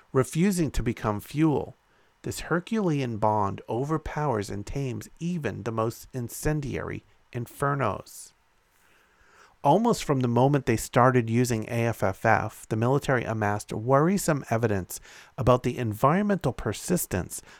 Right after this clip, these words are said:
of synthetic carbon fluorine compounds,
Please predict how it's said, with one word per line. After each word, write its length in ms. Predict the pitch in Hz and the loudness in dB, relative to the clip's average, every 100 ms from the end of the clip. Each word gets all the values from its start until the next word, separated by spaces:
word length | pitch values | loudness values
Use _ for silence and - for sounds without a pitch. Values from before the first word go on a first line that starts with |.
| _ - | _ -6
of 120 | 120 | -2
synthetic 680 | 127 120 120 123 139 - - | -2 0 4 4 2 -4 -12
carbon 460 | - 139 139 160 | 2 2 4 0
fluorine 580 | - - 101 95 104 104 | -2 0 2 2 2 -2
compounds, 880 | - 139 139 - 95 87 87 - | 0 2 2 2 -2 -4 -8 -14